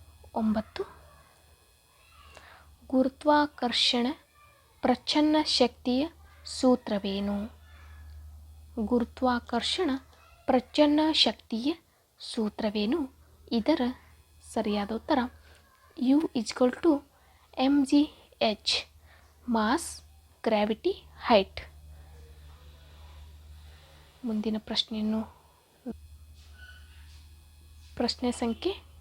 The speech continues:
ಹತ್ತು, ದ್ರವ್ಯರಾಶಿ ಮತ್ತು ವೇಗದ ನಡುವಿನ ಪರಿಣಾಮವನ್ನು ಡ್ಯಾಶ್ ಎಂದು ಕರೆಯಲಾಗುತ್ತದೆ?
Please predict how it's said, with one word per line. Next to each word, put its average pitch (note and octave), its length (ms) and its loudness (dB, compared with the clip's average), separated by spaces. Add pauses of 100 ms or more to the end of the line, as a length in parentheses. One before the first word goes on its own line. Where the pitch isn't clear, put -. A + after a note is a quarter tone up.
(580)
ಹತ್ತು, - 480 -2 (840)
ದ್ರವ್ಯರಾಶಿ D4 960 6 (600)
ಮತ್ತು B3+ 500 0 (400)
ವೇಗದ C#4 480 8 (520)
ನಡುವಿನ A#3+ 600 8 (1080)
ಪರಿಣಾಮವನ್ನು C4+ 1040 8 (500)
ಡ್ಯಾಶ್ C4+ 420 6 (680)
ಎಂದು A#3 360 0 (840)
ಕರೆಯಲಾಗುತ್ತದೆ? G#3 1000 0